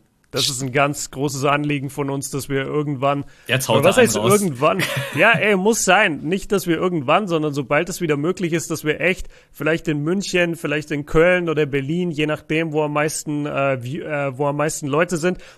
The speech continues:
Speaker 1: dass wir uns da mal, äh, eine schöne Location mieten und da einfach schön zwei Stunden Podcast für euch machen, mit Gästen und allem. Äh, das können wir auf jeden Fall machen und da hab ich voll Bock drauf.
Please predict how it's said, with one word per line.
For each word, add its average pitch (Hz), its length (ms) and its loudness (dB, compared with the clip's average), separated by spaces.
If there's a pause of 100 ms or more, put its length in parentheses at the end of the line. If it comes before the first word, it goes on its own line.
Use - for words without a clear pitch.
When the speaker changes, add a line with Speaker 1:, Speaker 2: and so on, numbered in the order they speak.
(140)
Speaker 1:
dass 160 220 2
wir 160 120 4
uns 160 220 -2
da 160 200 4
mal, 175 320 4
äh, - 40 -4
eine 151 440 2
schöne 170 240 0
Location 170 580 0
mieten 185 380 -2
und 151 220 -4
da 156 180 4
einfach 165 280 -2
schön 170 320 0
zwei 165 280 2
Stunden 170 400 -4
Podcast 180 520 2
für 175 240 0
euch 170 220 0
machen, 165 320 0 (260)
mit 160 300 0
Gästen 165 460 2
und 165 240 0
allem. 170 400 2 (200)
Äh, 143 320 2
das 139 140 -8
können 220 180 0
wir 220 60 4
auf 196 120 0
jeden 208 200 -2
Fall 170 180 2
machen 170 300 0
und 135 80 -2
da 147 60 2
hab 143 80 -2
ich 151 100 -6
voll 170 260 2
Bock 175 240 -2
drauf. 120 320 -6